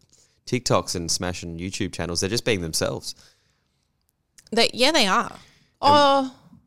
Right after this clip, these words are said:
Speaker 2: but are they? I don't know if they're being themselves 'cause they haven't had a chance to find themselves yet. They're
Speaker 1: Oof,
Speaker 2: very
Speaker 1: there
Speaker 2: small.
Speaker 1: she is.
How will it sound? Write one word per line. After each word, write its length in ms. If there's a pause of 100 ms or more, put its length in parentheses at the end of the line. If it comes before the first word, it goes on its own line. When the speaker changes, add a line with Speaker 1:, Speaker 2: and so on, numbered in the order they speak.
(100)
Speaker 2:
but 100
are 200
they? 340
I 140
don't 160
know 120
if 100
they're 120
being 280
themselves 380
'cause 80
they 140
haven't 240
had 160
a 60
chance 340
to 60
find 400
themselves 520
yet. 280
They're 120
Speaker 1:
Oof, 140
Speaker 2:
very 200
Speaker 1:
there 140
Speaker 2:
small. 120
Speaker 1:
she 120
is. 380